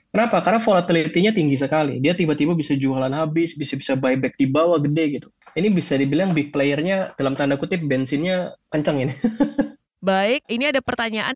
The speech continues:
Speaker 2: bagaimana cara melihat prospektus saham yang bagus? Tadi udah disampaikan salah satu poin yaitu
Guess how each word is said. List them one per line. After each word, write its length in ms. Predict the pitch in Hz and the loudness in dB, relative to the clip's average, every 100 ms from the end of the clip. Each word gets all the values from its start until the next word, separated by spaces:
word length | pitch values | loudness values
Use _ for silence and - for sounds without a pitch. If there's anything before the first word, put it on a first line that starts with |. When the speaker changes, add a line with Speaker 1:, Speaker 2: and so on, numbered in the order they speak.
| - | -6
Speaker 2:
bagaimana 480 | 196 190 185 190 220 | -4 -2 -2 -2 -2
cara 240 | 226 196 | -2 -2
melihat 240 | 196 190 190 - | -2 -2 -2 -2
prospektus 720 | 190 - 190 - _ 185 185 | -4 -2 -6 -8 _ -4 -4
saham 640 | - - 185 - 185 185 | -4 -4 -4 -2 -4 -2
yang 400 | 185 185 180 180 | -2 -2 -2 -2
bagus? 400 | 175 175 170 226 | -2 -2 -2 -4
Tadi 240 | - 196 240 | -4 -4 -4
udah 160 | 196 | -4
disampaikan 1400 | 180 180 175 175 175 170 170 175 180 175 180 175 214 240 | -4 -4 -4 -4 -2 -2 -4 -4 -4 -4 -4 -4 -2 -4
salah 320 | 233 190 185 | -2 -4 -4
satu 320 | - 190 190 | -6 -12 -12
poin 320 | - 180 180 | -14 -12 -10
yaitu 400 | 226 214 180 - | -8 -6 -6 -6